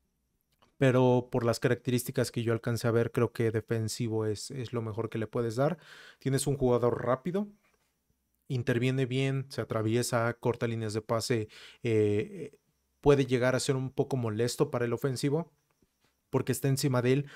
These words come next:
porque tiene muy buen físico para tratar de pelear por el balón. Rasgos del jugador, tiro libre potente, que realmente no puede ocuparlo,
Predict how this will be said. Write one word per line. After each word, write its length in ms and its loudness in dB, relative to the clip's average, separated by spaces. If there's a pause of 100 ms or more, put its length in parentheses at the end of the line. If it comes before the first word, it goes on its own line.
(160)
porque 200 2
tiene 180 0
muy 300 0
buen 220 -4
físico 440 -2
para 200 -4
tratar 340 -4
de 80 0
pelear 400 -4
por 160 -4
el 100 0
balón. 300 2 (320)
Rasgos 340 2
del 120 0
jugador, 400 2
tiro 220 2
libre 260 2
potente, 440 -2
que 140 0
realmente 480 0
no 380 0
puede 260 2
ocuparlo, 640 2